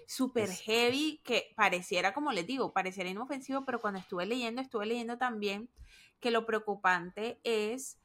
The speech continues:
Speaker 1: eh, también como que esto es un, esto es un, o sea, TikTok es una de las plataformas que más ban tiene en temas sexuales, ¿verdad?
Speaker 2: Ujú.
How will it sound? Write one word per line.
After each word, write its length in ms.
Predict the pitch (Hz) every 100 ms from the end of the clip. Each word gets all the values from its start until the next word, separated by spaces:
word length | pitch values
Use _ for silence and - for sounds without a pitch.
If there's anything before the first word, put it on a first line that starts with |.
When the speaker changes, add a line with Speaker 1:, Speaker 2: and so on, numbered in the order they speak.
| _ - _ _
Speaker 1:
eh, 720 | 208 196 196 190 185 180 180
también 420 | - 190 180 170 180
como 280 | 240 240
que 160 | 233 -
esto 240 | - - 180
es 160 | -
un, 160 | 190 214 -
esto 240 | 214 208 196
es 40 |
un, 500 | 190 202 233 247 277 -
o 200 | - -
sea, 240 | 202 208
TikTok 600 | 226 226 - 254 269 311
es 120 | 277
una 220 | 254 254 247
de 60 |
las 160 | 262 262
plataformas 640 | - 214 196 202 196 226
que 140 | - 233
más 380 | 180 180 202 - _
ban 520 | - 170 185 185 196 208
tiene 320 | 208 196 208
en 140 | 202 196
temas 320 | 170 160 165
sexuales, 840 | 185 - - 156 135 123 - - -
¿verdad? 420 | 147 151 170 262 -
Speaker 2:
Ujú. 260 | 127 113